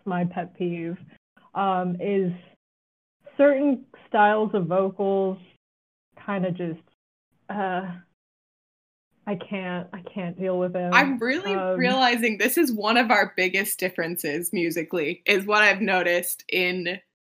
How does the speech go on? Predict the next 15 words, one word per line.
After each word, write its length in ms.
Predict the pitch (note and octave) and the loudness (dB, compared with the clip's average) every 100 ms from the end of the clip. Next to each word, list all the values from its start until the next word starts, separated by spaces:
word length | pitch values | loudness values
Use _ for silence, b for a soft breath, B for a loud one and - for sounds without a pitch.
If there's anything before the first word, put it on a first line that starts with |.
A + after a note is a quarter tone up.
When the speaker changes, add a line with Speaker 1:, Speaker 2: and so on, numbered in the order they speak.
| _ _ _ _ | _ _ _ _
Speaker 1:
It 140 | A#3 A3 | -2 -2
is. 220 | F#3+ F3+ | 0 6
Speaker 2:
just 400 | A3+ A#3+ - - | 8 8 4 0
the, 680 | G#3 A3 A#3+ A#3 G#3 F#3+ F3 D#3+ | -8 4 4 6 4 4 2 0
Speaker 1:
Mm-hmm. 80 | F3 | -4
Speaker 2:
just 260 | A3 F4 - | 0 0 4
talking 360 | C#4+ D4 D4 | 2 4 2
about 280 | D4 C#4+ C#4 | 4 4 4
stuff 300 | - C#4+ C#4+ - | 4 2 2 0
in 160 | A3+ | 0
detail 480 | A3+ F#3 G3+ C4+ A#3 | 2 0 0 2 2
like 240 | A#3+ A3+ A#3 | 2 0 2
this 220 | A#3 B3+ | 0 2
has 220 | C4 G3 | 0 0
really 680 | F#3 F3 F3 F3 E3+ E3+ | 0 2 2 2 2 -2